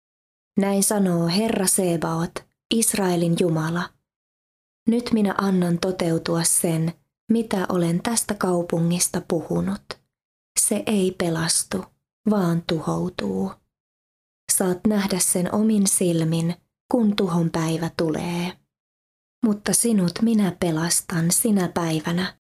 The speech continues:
sanoo Herra, et joudu niiden käsiin, joita pelkäät, koska olet turvautunut minuun.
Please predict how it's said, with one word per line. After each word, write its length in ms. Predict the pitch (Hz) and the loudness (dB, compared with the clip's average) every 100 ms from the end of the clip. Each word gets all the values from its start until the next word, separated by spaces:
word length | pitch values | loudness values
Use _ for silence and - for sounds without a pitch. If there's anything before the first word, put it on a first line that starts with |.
| - | -2
sanoo 360 | - 175 160 160 | 0 2 0 0
Herra, 480 | 170 170 - - 180 - _ _ _ _ - | -2 -2 -4 -6 -8 -8 _ _ _ _ -4
et 240 | 226 214 | -2 0
joudu 320 | 220 208 185 180 | 0 2 2 2
niiden 460 | 190 220 202 175 | 2 2 2 0
käsiin, 600 | 175 180 - 170 170 170 - | 0 0 0 2 0 -2 -2
joita 320 | 226 208 196 | 0 0 0
pelkäät, 880 | 170 175 165 165 - 175 175 190 - _ _ _ _ _ _ _ _ - | -2 -2 -2 -2 -6 -4 -4 -6 -12 _ _ _ _ _ _ _ _ -2
koska 280 | 214 - - | 0 0 -2
olet 340 | 190 175 170 | 0 -2 0
turvautunut 720 | 202 180 165 165 165 175 165 - | 0 0 0 -2 -2 -4 -6 -2
minuun. 560 | 165 160 165 170 180 196 | -2 -2 -2 -4 -4 -4